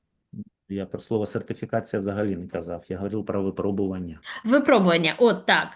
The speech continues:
Speaker 2: Випробування. А чому? У нас раніше була випробувальна лабораторія, і не одна.
Speaker 1: Мгм.
Speaker 2: Е, чому у нас в Україні зараз немає того,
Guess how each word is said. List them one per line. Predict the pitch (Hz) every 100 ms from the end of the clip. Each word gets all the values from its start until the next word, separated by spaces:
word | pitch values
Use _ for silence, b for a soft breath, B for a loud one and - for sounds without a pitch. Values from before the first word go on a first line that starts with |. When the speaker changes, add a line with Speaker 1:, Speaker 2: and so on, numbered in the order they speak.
| b b b
Speaker 2:
Випробування. | 220 220 339 330 247 226 208 -
А | 214
чому? | 226 349 339
У | 233
нас | 226 311 359
раніше | 339 349 359 277
була | 214 220 262 320
випробувальна | 269 233 269 285 269 240 220
лабораторія, | 214 202 185 202 196 185 170
і | - 220 226
не | 240
одна. | 233 226 175 147 - b b b b _ -
Speaker 1:
Мгм. | 190
Speaker 2:
Е, | 190 196 190 190 185 - _ _ _ 196
чому | 277 311 392 -
у |
нас | 240 262 233
в | 220
Україні | 202 226 262 381 415 240 -
зараз | 196 226 233 214
немає | 208 208 262 302 247
того, | 214 185 202 240 233